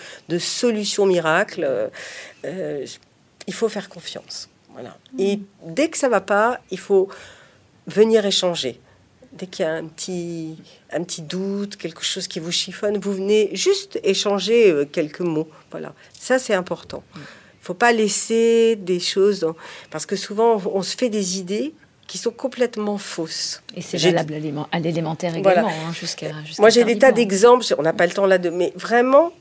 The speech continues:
Speaker 1: il faut échanger avec l'enseignant. Euh, évidemment, on va l'agresser parce que c'est, c'est, c'est difficile pour lui. Il a, il a vingt-cinq petites têtes différentes. Il essaye de, de faire en sorte de, de s'occuper de tout le monde, mais il faut aller voir l'enseignant et, euh,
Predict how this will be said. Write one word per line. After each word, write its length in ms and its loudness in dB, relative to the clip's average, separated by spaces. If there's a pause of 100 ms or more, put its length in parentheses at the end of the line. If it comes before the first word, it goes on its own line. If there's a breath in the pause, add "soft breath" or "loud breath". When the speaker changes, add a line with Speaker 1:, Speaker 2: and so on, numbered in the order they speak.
(180)
Speaker 1:
il 80 0
faut 480 0 (120)
échanger 600 0 (280)
avec 300 -8
l'enseignant. 720 0 (440 loud breath)
Euh, 60 -14 (320)
évidemment, 260 -8
on 20 -12
va 160 -8
l'agresser 640 -4
parce 200 -4
que 300 -10
c'est, 240 -6
c'est, 280 -8
c'est 200 -4
difficile 460 -4
pour 160 2
lui. 300 0
Il 120 -2
a, 200 2
il 200 -4
a 60 2
vingt-cinq 520 -2
petites 300 -18
têtes 220 -4
différentes. 640 0 (100)
Il 140 -4
essaye 300 0
de, 240 -4 (280 loud breath)
de 60 -6
faire 280 -6
en 80 -4
sorte 380 -4
de, 260 -4
de 100 -8
s'occuper 420 -4
de 40 -8
tout 120 -10
le 60 -4
monde, 200 4
mais 140 2 (400 loud breath)
il 80 -8
faut 160 4
aller 220 4
voir 180 4
l'enseignant 800 0
et, 260 2
euh, 160 -4